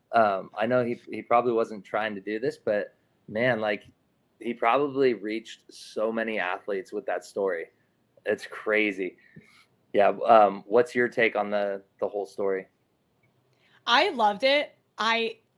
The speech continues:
Speaker 2: honestly, he was talking so fast. I, and I didn't really know where he was going with the story,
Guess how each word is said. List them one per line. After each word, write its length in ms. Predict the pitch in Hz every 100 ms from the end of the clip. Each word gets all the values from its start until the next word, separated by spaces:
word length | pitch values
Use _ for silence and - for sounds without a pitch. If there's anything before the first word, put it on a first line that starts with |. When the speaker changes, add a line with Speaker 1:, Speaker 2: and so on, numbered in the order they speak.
| _ -
Speaker 2:
honestly, 460 | 240 262 277 339
he 140 | 285 254
was 100 | 254
talking 340 | 262 247 254
so 200 | 233 214
fast. 340 | - 185 220
I, 240 | - 208 196 - _ -
and 120 | 240
I 120 | 240
didn't 300 | 240 285 349
really 220 | 269 294 262
know 160 | 240
where 220 | 240 220
he 140 | 220 233
was 120 | 208
going 220 | - 208
with 80 | 220
the 60 | 202
story, 400 | - 196 262